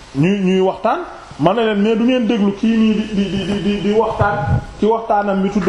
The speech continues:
Alxuraan du ngeen déglu. Mu ne fa nadara ilayya ñu daal di may xool.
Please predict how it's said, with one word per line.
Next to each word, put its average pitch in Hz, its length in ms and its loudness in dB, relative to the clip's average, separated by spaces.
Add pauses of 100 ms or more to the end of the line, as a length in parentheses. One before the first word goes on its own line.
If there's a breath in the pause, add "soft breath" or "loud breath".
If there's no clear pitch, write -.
Alxuraan 190 460 0
du 196 80 0
ngeen 220 180 0
déglu. 180 240 0 (580)
Mu 165 120 4
ne 226 120 0
fa 233 120 0
nadara 233 520 0
ilayya 220 340 0
ñu 226 120 0
daal 220 200 2
di 208 60 0
may 208 180 2 (100)
xool. 185 220 0